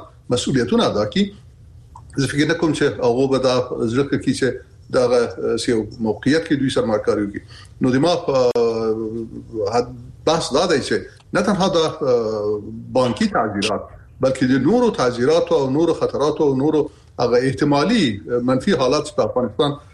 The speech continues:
په فضا کې اوس متاسفانه موجود دی، دا ټول باعث دې کیږي چې سرمایه کاران د خپلو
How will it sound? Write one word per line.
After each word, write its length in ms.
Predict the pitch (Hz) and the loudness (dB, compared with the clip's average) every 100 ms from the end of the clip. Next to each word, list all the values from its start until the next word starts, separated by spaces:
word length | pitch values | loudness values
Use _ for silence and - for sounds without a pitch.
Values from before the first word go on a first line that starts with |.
| - | -12
په 100 | - | -2
فضا 200 | 123 127 156 | 0 2 2
کې 80 | 147 | 0
اوس 180 | 131 - | 0 -2
متاسفانه 540 | 123 123 123 - 120 117 | -2 0 0 -2 -2 0
موجود 280 | 110 160 170 | 0 0 0
دی، 100 | 165 165 - - 117 139 | 0 -2 -8 -14 -4 0
دا 80 | 147 147 | 0 0
ټول 160 | 220 208 | 0 2
باعث 220 | 156 156 - | 0 0 -2
دې 180 | 127 151 147 | 0 0 0
کیږي 280 | 175 165 175 | -2 -2 -2
چې 120 | 180 175 165 - - - - | 0 0 0 -8 -20 -16 -4
سرمایه 400 | 147 127 127 117 123 | 0 2 2 0 0
کاران 360 | 117 165 170 165 | 0 2 2 0
د 80 | 127 | -2
خپلو 320 | - 151 156 | -2 2 4